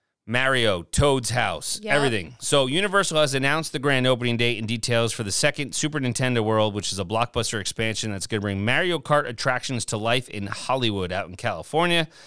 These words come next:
Speaker 1: So it will open on February seventeenth, twenty twenty-three at Universal Studios Hollywood in California. This will, uh, officially mark the arrival of Mario, Luigi, Bowser, and other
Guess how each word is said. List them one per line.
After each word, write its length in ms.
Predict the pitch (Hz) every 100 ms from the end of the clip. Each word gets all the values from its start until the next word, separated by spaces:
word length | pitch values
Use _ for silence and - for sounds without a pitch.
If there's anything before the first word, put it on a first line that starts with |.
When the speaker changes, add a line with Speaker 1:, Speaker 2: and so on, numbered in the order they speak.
| - - -
Speaker 1:
So 460 | - 143 135 - -
it 180 | 127
will 160 | 123 123
open 320 | 139 147 165
on 140 | 135 110
February 400 | - 170 170 139
seventeenth, 840 | - 135 117 107 - 214 214 - -
twenty 280 | - 139 117
twenty-three 680 | - 120 107 - 180 180 -
at 140 | 110
Universal 540 | 120 139 127 123 120
Studios 380 | - 127 120 107
Hollywood 380 | 117 120 117 113
in 120 | 107
California. 680 | 104 101 90 131 135 135 123 - - -
This 240 | 131 139
will, 340 | 143 131 117 - - - -
uh, 140 | 107
officially 440 | 107 - 180 - 143
mark 420 | 120 123 135 -
the 180 | 117 120
arrival 440 | 117 117 117 113 107
of 60 |
Mario, 560 | 110 123 131 127 127 123
Luigi, 720 | 110 113 117 110 117 113 110 - - _ -
Bowser, 500 | 120 131 113 127 127
and 240 | 117 113
other 220 | 135 135